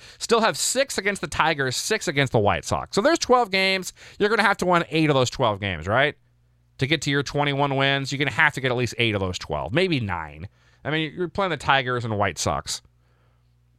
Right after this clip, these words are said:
two of the worst six teams in all of baseball. You've gotta win eight of those twelve or nine of the twelve. So there's eight or nine of your twenty-one wins right there, or twenty wins.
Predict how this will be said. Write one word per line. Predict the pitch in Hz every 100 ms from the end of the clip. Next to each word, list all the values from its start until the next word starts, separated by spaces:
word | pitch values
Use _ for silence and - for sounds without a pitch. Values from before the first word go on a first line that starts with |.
| - -
two | - 214
of | 160
the | 135
worst | 123 143 156 -
six | 170 -
teams | - 143 127 113
in |
all | 110 107
of | 90
baseball. | 90 80 - - - _ _ _ _ _ _ -
You've | 131
gotta | 147 170 151
win | 143 139
eight | 139
of | 135
those | 127
twelve | - 127 120
or | 113
nine | 107 104
of |
the | 92
twelve. | - 82 50
So | - 147
there's | 220 220 - - _ _
eight | 185 220
or | 196
nine | 180 180 170
of | 143
your | 143 135 131 _ _ _ _ _ -
twenty-one | - 170 170 151 151 131
wins | 123 101 101
right | 101 -
there, | 85
or | 73
twenty | - 117 98
wins. | 92 71 - -